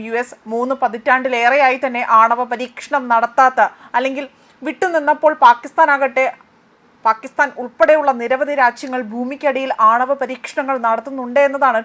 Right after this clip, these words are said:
ട്രംപ് വ്യക്തമാക്കിയത്. പാകിസ്ഥാൻ അടക്കമുള്ള രാജ്യങ്ങൾ ആണവായുധം പരീക്ഷിക്കുന്നത് കൊണ്ട് യു എസും പരീക്ഷണം നടത്താൻ പോവുകയാണോ എന്നും, അതായത് ഇത്തരത്തിൽ അവിടെ അമേരിക്കയും ഇത്തരത്തിൽ പരീക്ഷണങ്ങൾ നടത്താൻ പോവുകയാണ് എന്ന് ട്രംപ് വ്യക്തമാക്കുകയും ചെയ്തിരുന്നു.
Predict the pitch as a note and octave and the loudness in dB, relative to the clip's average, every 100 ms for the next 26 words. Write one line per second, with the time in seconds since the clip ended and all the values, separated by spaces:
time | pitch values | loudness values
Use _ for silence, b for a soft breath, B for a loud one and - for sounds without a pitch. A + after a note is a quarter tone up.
0 | - C4 B3+ A#3 - b b b A3 G#3+ | -2 -4 0 0 -2 b b b 0 0
1 | A#3+ G3+ F3+ G#3 G3+ - _ b b A#3+ | 0 -4 -4 -4 -4 -4 _ b b 2
2 | A3+ B3 - B3+ A3+ A#3+ C#4 B3 B3 A#3 | 2 0 0 4 4 2 0 0 4 6
3 | A3+ A#3 B3+ C4 C#4+ A3+ A#3 B3 B3 B3 | 4 2 -4 -2 2 2 2 2 2 0
4 | B3+ B3 B3 B3 - - C#4 C4+ C4 B3 | -4 -4 -6 -14 -18 -12 -8 -6 -4 -4
5 | A#3 - A3 B3 B3+ D4+ C4 A#3+ B3+ - | -4 -6 -6 -2 -2 -2 -4 -4 -4 -12
6 | - D4+ C4+ C4 C4 B3+ B3+ A#3 C4 C4+ | -8 -6 -4 -2 -2 -2 -2 -2 -2 2
7 | B3 C4 C#4+ A#3 G#3 b b b A3 A#3+ | 2 2 -2 -4 -12 b b b -2 -2
8 | A#3 B3 - - A3+ D#4+ D4 C4+ B3+ _ | 0 -2 -4 -14 -4 0 0 0 -6 _
9 | _ - A3 A#3 A#3 A3 B3+ C#4+ C#4 D#4 | _ 0 0 2 0 -2 -2 -4 -6 -6
10 | C4 C#4 C4+ C4 B3 G3+ B3+ - D4+ C#4+ | -4 -2 -2 -2 -2 -2 -4 -6 -6 -4
11 | C4 A#3+ A#3+ C#4+ C4+ C4 A#3+ B3+ C#4+ D#4 | 0 0 0 0 -2 0 0 2 2 0
12 | C#4+ C#4 C4 C4 B3 A#3 G#3 G#3+ C#4+ B3 | 0 -2 -6 -6 -6 -2 -2 -2 0 0
13 | A#3+ A3+ F#3+ F#3+ F#3 F#3+ A3 | -2 -10 -10 -10 -8 -6 -8